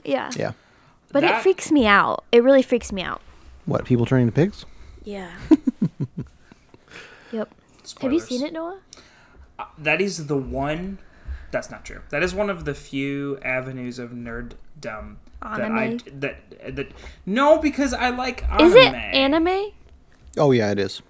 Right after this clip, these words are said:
Speaker 3: No, no, it's anime.
Speaker 1: Is it, though? Because they don't, like, they don't, like, do the classic, like, close-ups of the characters' faces with, like, over-exaggerated emotions or whatever.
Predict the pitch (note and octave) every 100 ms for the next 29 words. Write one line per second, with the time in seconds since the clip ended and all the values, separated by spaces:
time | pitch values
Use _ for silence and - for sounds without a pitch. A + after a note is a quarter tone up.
0 | - F#3+ A3 C3 C3+ D#3+ C#3 G#3 F#4 A#4
1 | A#4 B4+ A#4+ _ _ _ _ - F4+ G4+
2 | F4 F#4+ F#4+ G4+ A4+ A4+ - - - _
3 | _ _ - - _ - F4 F4 F#4 G4
4 | F#4+ F#4+ - D#4+ D#4+ D#4 C#4+ - - D4
5 | C#4 D#4+ D4+ - B3+ A#3+ C4 C4+ A#3+ B3+
6 | - - B3+ B3 C#4 A#3+ B3 A#3+ A#3 -
7 | - - - B3 C4 A#3+ B3+ A#3 B3 A#3
8 | A3+ A3 G#3+ G#3 - B3+ B3 B3 C#4 C4+
9 | C#4 C#4+ D4+